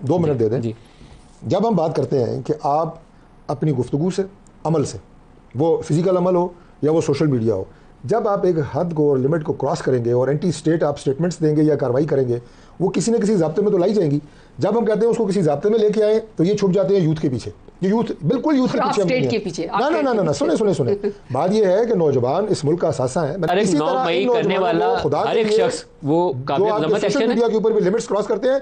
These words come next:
Speaker 2: काबिल
Speaker 1: उन्हें
Speaker 2: मजम्मत
Speaker 1: बताएं।
Speaker 2: है, नौ मई, और बिल्कुल defendable नहीं है। लेकिन अब हम
Speaker 1: हमारा
Speaker 2: एक
Speaker 1: यही मतलब
Speaker 2: साल
Speaker 1: है,
Speaker 2: से,
Speaker 1: मलिक साहब।
Speaker 2: एक साल से हम इस तनाज़े को भुगत रहे हैं ना,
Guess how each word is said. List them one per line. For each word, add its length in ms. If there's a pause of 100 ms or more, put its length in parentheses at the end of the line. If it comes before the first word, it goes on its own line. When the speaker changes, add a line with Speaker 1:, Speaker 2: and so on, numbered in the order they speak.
Speaker 2:
काबिल 240
Speaker 1:
उन्हें 140
Speaker 2:
मजम्मत 160
Speaker 1:
बताएं। 100
Speaker 2:
है, 60
नौ 160
मई, 120
और 60
बिल्कुल 300
defendable 420
नहीं 140
है। 140
लेकिन 200
अब 160
हम 60
Speaker 1:
हमारा 220
Speaker 2:
एक 80
Speaker 1:
यही 100
मतलब 140
Speaker 2:
साल 160
Speaker 1:
है, 60
Speaker 2:
से, 60
Speaker 1:
मलिक 140
साहब। 140
Speaker 2:
एक 140
साल 240
से 100
हम 100
इस 120
तनाज़े 260
को 100
भुगत 220
रहे 140
हैं 100
ना, 80